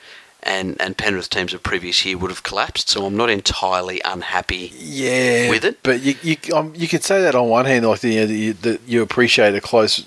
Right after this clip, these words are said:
Speaker 2: you know, a close loss rather than a flogging. But I mean, you fucking had the, you know.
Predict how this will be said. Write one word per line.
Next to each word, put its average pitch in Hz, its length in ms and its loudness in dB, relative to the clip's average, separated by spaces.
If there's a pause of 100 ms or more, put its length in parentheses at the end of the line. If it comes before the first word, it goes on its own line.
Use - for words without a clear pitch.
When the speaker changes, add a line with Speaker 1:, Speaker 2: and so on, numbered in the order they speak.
(120)
Speaker 2:
you 117 120 0
know, 95 160 2
a - 80 -4
close 104 320 2
loss 107 220 0
rather 101 220 4
than 104 100 -4
a 95 40 -6
flogging. 117 260 2 (320)
But 127 100 2
I - 40 4
mean, 139 80 4
you 139 60 2
fucking 127 300 0
had 120 180 2
the, 110 80 0
you 120 200 -2
know. 92 240 2